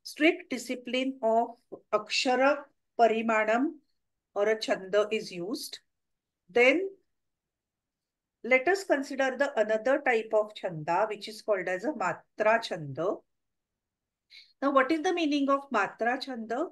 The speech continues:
When particular person is playing instrument,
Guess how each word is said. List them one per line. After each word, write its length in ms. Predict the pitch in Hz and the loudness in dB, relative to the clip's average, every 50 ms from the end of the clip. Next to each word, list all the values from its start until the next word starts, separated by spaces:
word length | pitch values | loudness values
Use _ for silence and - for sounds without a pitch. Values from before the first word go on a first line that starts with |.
| - _ _ _ _ _ _ _ _ _ _ _ _ _ _ | -10 _ _ _ _ _ _ _ _ _ _ _ _ _ _
When 400 | 208 202 240 254 277 311 349 349 | -6 0 4 4 4 4 2 0
particular 640 | - 285 254 254 269 254 262 269 262 269 285 294 311 | -2 -2 -2 -2 -4 -6 -6 -4 -2 0 0 0 0
person 640 | 294 - 247 220 196 - - - 233 240 247 247 240 | 0 0 0 0 0 -4 -4 -2 -2 -2 -2 -4 -6
is 200 | 254 254 247 - | -8 -8 -8 -10
playing 520 | - - 240 220 208 202 202 220 220 247 226 | -12 -6 0 2 4 4 4 2 -2 -4 -6
instrument, 800 | 196 170 151 - - - 214 208 202 180 165 170 208 311 311 | -6 -6 -8 -12 -4 -4 -4 -2 -2 -4 -4 -4 -4 -6 -8